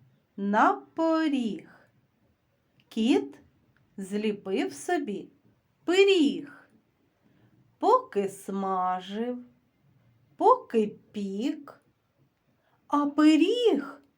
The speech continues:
водою стік. Кіт не знав,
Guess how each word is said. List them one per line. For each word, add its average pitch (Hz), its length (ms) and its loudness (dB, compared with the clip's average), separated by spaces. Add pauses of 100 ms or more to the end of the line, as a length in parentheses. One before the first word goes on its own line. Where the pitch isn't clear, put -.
(440)
водою 254 1120 0
стік. 214 840 -10 (1500)
Кіт 285 320 0
не 285 260 6
знав, 285 800 2